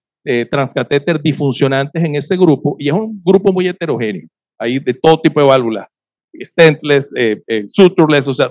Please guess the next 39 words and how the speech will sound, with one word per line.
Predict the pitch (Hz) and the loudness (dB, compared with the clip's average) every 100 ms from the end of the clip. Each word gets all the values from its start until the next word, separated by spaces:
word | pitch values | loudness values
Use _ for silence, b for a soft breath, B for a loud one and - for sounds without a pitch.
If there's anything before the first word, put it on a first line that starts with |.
| - | -4
toda | 208 214 175 - | -6 -6 -10 -10
la, | 139 135 127 | -6 -6 0
la | 127 | 0
gama | 135 160 165 170 - | 4 2 4 0 -2
de | 131 120 - - | -2 -2 -4 -2
válvulas, | 139 147 156 135 135 _ _ _ - | 0 2 2 0 -6 _ _ _ -6
eh, | 120 110 | -4 -2
bioprotésicas | 127 123 117 120 113 - 131 | 0 2 2 -2 -4 -6 -4
quirúrgicas | - 110 117 123 | 0 2 2 0
que | 127 | -2
tenemos, | - 90 76 113 | -2 -4 -4 0
¿no? | 180 - _ _ _ _ _ _ _ | 0 -2 _ _ _ _ _ _ _
Como | - 254 | 4 8
ven, | 233 202 208 208 | 8 6 2 -2
de | 156 | -4
ese | 160 214 | -2 0
grupo, | 196 196 170 202 226 - | 4 4 4 2 2 -4
la | 147 | -6
gran | 147 240 262 | -4 -6 -4
mayoría | 202 156 143 139 143 165 143 | -2 -2 -2 -2 -2 -4 -2
fueron | 156 175 190 185 - | 0 0 -4 -8 -12
anillos | 139 165 170 | -6 0 2
muy | 185 | 2
pequeños. | 185 160 208 175 123 | 0 -4 -2 -2 -2
Fíjense | 139 143 170 | -4 -4 -4
que | 147 | -4
de | 131 | -4
treinta | - 175 165 165 170 - _ _ _ _ | -4 -4 -4 -4 -6 -6 _ _ _ _
de | 127 117 | -4 -2
veintinueve | 135 135 139 165 | -4 -2 2 4
personas, | 175 143 156 156 | 4 4 2 0
veintitrés | 147 135 - - 185 180 151 | 0 0 -2 -6 0 0 2
fueron | 143 160 | 0 0
tratados | 143 139 139 147 | -4 -2 -2 0
con | 131 | -2
una, | 123 139 143 _ | -2 -6 -8 _
eh, | 123 113 101 - | -6 -6 -6 -4
con | 123 | 0
válvulas, | 127 143 170 160 | 2 4 4 4